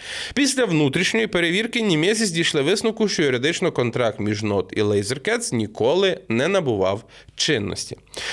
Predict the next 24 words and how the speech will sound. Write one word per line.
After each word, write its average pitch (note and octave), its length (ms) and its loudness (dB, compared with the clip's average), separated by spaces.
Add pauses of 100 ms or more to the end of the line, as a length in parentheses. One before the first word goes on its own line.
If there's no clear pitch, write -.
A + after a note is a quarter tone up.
(260)
У A3+ 140 4
відповідь C#4 480 2
на F3 120 4
заяву F#3+ 400 2
зі D#3+ 120 0
сторони C3 320 0
Німезіс A3 500 0
Ухо B3+ 500 4
в A#3+ 80 -6
коментарі, C3+ 880 0
е, G#2+ 640 2
безпосередньо A#2 760 -2
Telegram-паблікам D3+ 1300 0
заявив, C#3 500 0
що C#3+ 240 2
Laser D3 500 0
Cats B3+ 300 -2
не D3+ 180 0
порушували C#3+ 600 2
жодних A3 420 0
контрактних C3 600 0
зобов'язань. E3+ 600 0
Натомість B2 460 -2
НОТ A3+ 340 0